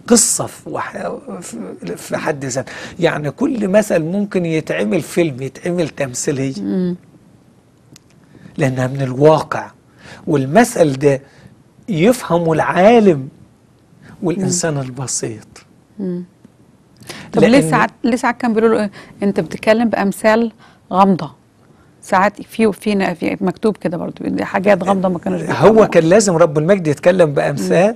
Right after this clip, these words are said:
Speaker 2: مم. مم.
Speaker 1: لأن دي نبوة.
Speaker 2: آه.
Speaker 1: يقول:
Speaker 2: مم.
Speaker 1: "أفتح بأمثال فمي".
Speaker 2: مم.
Speaker 1: "أفتح بأمثال فمي".
Speaker 2: مم.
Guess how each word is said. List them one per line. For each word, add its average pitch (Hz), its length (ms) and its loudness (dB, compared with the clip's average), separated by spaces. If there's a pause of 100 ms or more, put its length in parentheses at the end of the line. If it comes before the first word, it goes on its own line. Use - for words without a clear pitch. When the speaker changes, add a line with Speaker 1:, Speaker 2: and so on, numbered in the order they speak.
Speaker 2:
مم. 202 100 -4
مم. 190 240 0
Speaker 1:
لأن 165 320 2
دي 156 100 -2
نبوة. 156 560 -2 (600)
Speaker 2:
آه. 190 240 -4
Speaker 1:
يقول: 160 340 0
Speaker 2:
مم. 214 60 2
Speaker 1:
"أفتح 175 480 -2
بأمثال 147 1080 2
فمي". 120 800 -8
Speaker 2:
مم. 175 600 -6 (440)
Speaker 1:
"أفتح - 460 -2
بأمثال 131 880 -6
فمي". 120 520 -12 (180)
Speaker 2:
مم. 175 300 -6